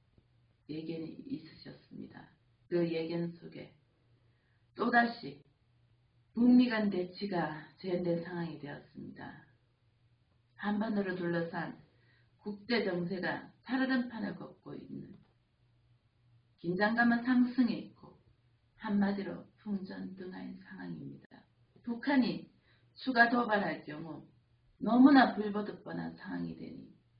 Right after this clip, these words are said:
우리 모두 하나의 마음이 되어야 할 때입니다. 신들의 예견대로 진행되고 있습니다. 더 이상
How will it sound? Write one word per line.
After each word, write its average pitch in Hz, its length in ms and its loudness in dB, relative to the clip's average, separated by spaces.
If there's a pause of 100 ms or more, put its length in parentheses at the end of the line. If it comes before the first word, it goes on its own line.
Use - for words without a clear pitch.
(760)
우리 185 260 -2
모두 190 440 -4
하나의 208 400 -4
마음이 190 460 -6
되어야 202 380 -8
할 170 360 -14
때입니다. 160 600 -14 (1200)
신들의 196 580 -2
예견대로 170 560 -2
진행되고 - 600 -12
있습니다. - 800 -20 (600)
더 165 140 -8
이상 185 440 -6